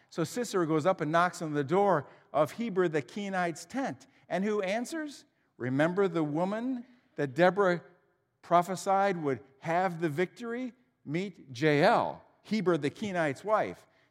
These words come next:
Jael went out to meet Sisera and said to him, "Come into my tent, sir, come in. Don't be afraid." So he went into her tent, and she covered him with a blanket.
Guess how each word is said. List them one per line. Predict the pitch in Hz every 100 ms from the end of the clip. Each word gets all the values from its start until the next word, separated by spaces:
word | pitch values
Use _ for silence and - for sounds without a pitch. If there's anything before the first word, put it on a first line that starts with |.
| -
Jael | 165 170 196 202
went | 185 180
out | 180 170
to | 165
meet | 160 202 170
Sisera | - 202 202 220 220
and | 143 147
said | - 214 180
to | 190
him, | 196 196 - _ -
"Come | 175 190
into | 262 240
my | 226 226
tent, | 240 339 277
sir, | - 240 269
come | 262 269 330
in. | 262 170 - _
Don't | 453 403
be | - 117
afraid." | - - 127 226 359 381 339 _ _
So | - 190
he | 170
went | 185 254 220
into | 220 202
her | 190 160
tent, | 233 254 294 - _ -
and | 156
she | - 185 165 -
covered | - 214 226 208
him | 175 196 190
with | 170 175 -
a | 143 151 156
blanket. | 117 104 127 151 110 85